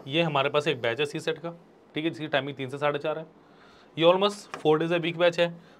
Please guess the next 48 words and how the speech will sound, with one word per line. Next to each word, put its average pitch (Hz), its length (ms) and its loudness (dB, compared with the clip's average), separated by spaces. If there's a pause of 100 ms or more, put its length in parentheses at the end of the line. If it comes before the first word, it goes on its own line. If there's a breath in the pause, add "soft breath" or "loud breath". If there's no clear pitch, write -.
(140)
Total 143 240 2
lecture 156 260 0
एक 147 80 -2
सौ - 100 -4
अस्सी 147 160 -4
से 147 120 0
ज़्यादा 143 260 2
है। 160 100 -2
ये 170 80 0
मेरे 185 140 -2
पास 196 180 0
live 143 240 2
batch 143 220 -2
है, 110 80 -12 (1500 loud breath)
Live 143 220 2
batch 170 200 2
है, 170 60 2
मतलब 165 360 0 (340)
कि 143 100 -2
अगर 139 200 0
by 131 140 2
chance 147 220 -4
कोई 165 320 -4 (420 loud breath)
video 135 180 2
रह 127 160 0
भी 165 140 -2
जाए, 151 180 -2
live 143 320 -4
recorded 135 440 0
भी 143 80 -6
मिल, 143 180 -4
आपको 123 220 -2
वो 139 300 0
recorded 127 440 0
video 135 340 -2
भी 135 80 -2
मिल 135 160 -6
जाएगी, 127 300 -4 (360)
ठीक 147 140 -6
है? 156 120 -8 (540 loud breath)
पूरे 143 140 2
एक 139 60 -2
साल 131 180 6
तक 143 140 -2
वो 143 80 -4
रहेगी 139 180 -4
आपके 139 200 -4
पास। 139 240 -8